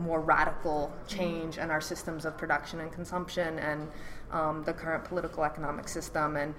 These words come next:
you know, you know, for a lot of Global South countries,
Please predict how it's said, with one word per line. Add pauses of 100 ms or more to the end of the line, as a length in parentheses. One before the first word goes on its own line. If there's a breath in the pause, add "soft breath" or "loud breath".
(240 loud breath)
you
know, (100)
you
know,
for
a
lot
of
Global
South
countries,